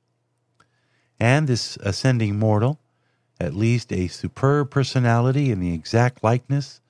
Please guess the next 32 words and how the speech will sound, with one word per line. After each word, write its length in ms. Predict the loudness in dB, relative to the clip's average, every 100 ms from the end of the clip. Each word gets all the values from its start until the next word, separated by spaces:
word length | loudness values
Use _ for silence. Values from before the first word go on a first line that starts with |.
| _ _ _
of 80 | -8
the 100 | -6
spirit 460 | -6 -4 2 2 2
stage 540 | 0 2 4 2 2
of 180 | 0 0
the 180 | -2 0
ascending 540 | -2 0 2 2 2
mortals, 540 | 0 0 0 -2 -4 -10 _ _ _ _ _
lived 400 | 0 2 4 2
and 240 | 0 0 2
functioned 540 | 2 2 -2 -6 -8 _ _ _ _
on 140 | -2 0
Uversa 560 | 0 2 0 0 -6 -4
for 140 | -4
a 60 | -4
period 360 | -2 0 0
of 140 | 0 0
eleven 360 | 2 2 2
years. 540 | 0 -2 -2 -6 -14 _ _ _ _ _ _ _ -6
That 140 | -2
was 160 | -2 0
Michael's 420 | -2 0 -4 -6
fifth 280 | -2 -2 -2
bestowal 580 | -4 0 0 2 0
as 200 | 0 -2
a 220 | -4 -6 -8
supreme 540 | -14 -10 -2 0 -2
spirit 480 | -4 -4 -2 -2 -6 _ _ _ _
of 120 | -6
an 100 | -4
ascending 680 | -4 -2 -2 0 0 -2 -6 _ _ _ _
mortal. 420 | -4 -2 -2 -4